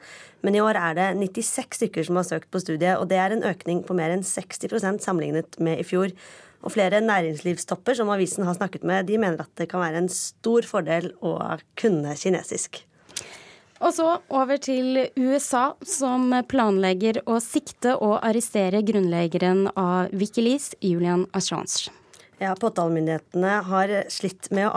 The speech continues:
Speaker 1: avgjøre om grunnlovens ytringsfrihetsparagraf beskytter Assange fra rettsforfølgelse, men skal nå ha funnet en måte å gå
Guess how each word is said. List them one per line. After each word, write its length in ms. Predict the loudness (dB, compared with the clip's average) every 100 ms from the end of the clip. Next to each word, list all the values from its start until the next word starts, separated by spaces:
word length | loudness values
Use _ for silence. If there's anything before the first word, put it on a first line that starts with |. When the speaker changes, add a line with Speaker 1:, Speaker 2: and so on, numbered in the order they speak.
| -2
Speaker 1:
avgjøre 340 | -2 0 0 0
om 160 | 0 -2 -2
grunnlovens 800 | -2 0 -2 -4 -2 -2 -2 -6
ytringsfrihetsparagraf 1400 | -10 -8 -6 -6 -6 -4 -4 -4 -8 -6 -4 0 -2 -2 -6
beskytter 560 | -8 -8 -10 -6 -4
Assange 400 | -2 -2 -2 -4
fra 480 | -8 -2 0 2 0
rettsforfølgelse, 880 | -2 -8 -8 -8 -6 -6 -4 -2 -2 -4 -16 -20 -20 _ -2
men 160 | 0
skal 160 | 0 2
nå 80 | 2
ha 80 |
funnet 400 | 0 0 0 0
en 80 | 0
måte 320 | 0 -2 -4
å 80 | -4
gå 160 | -2